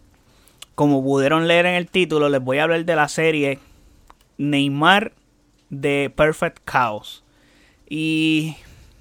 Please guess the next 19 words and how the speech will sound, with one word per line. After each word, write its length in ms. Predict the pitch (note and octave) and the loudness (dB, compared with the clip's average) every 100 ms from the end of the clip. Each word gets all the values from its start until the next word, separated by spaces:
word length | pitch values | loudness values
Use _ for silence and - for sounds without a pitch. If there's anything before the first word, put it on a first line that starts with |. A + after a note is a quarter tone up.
| _ | _
esto 300 | D#3+ - G#3 | -12 -6 -2
es 80 | G#3+ | 2
un-, 920 | A3+ A3 G#3+ G#3+ G#3+ G#3 G#3 G3+ G3+ | 4 2 2 -2 -2 -2 -2 -2 -2
una 100 | G3+ | -2
especie 540 | F3+ - G3 G3 F#3+ E3+ | -4 0 0 0 0 0
de 160 | C3+ | -2
serie 500 | - D3 D#3 F#3+ F#3 | -4 -4 -2 0 -2
biográfica, 1120 | D#3+ D3 C3+ B2+ C3+ A3 - A3+ G3+ G#3+ G#3+ _ _ _ _ | -2 0 0 0 -2 -2 -2 -6 -4 -6 -8 _ _ _ _
porque 400 | - B2+ - C#3 | -14 -14 -4 -2
él 80 | D#3 | -2
mismo 320 | E3+ F#3 F#3 | -2 -2 -2
es 60 | F3 | -8
que 100 | F3+ | -12
está 180 | - E3 | -6 -2
narrando 460 | D#3 C#3 D#3+ E3+ | -2 -2 -4 -6
su 140 | D3+ C3+ | -10 -8
propia 240 | C#3 F3 | -6 -8
historia. 480 | F3 - D3 C3+ D3 - _ _ _ _ _ _ | -8 -4 -2 -2 -6 -14 _ _ _ _ _ _
Y 1120 | - D3+ D3 D3 C#3+ C#3 C#3 C#3 C#3 C3+ C3+ | -8 -4 -2 0 0 0 -2 -2 -2 -4 -6